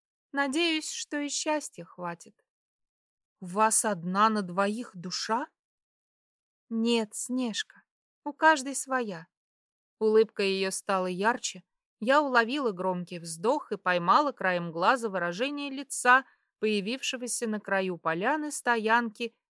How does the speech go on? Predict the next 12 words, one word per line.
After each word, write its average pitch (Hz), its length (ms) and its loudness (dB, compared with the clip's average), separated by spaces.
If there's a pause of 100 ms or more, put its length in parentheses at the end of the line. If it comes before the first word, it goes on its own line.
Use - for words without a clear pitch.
(160)
принца. 170 640 -8 (800)
Ну 233 180 -2
вот, 160 460 -8 (160)
говорю 220 460 2
же, 170 220 -10 (280)
Илва 277 340 2
и 226 100 8
Эдна 220 440 4
действуют 208 560 -2
на 202 60 -4
мужиков 190 580 -2
потрясающе. 185 920 0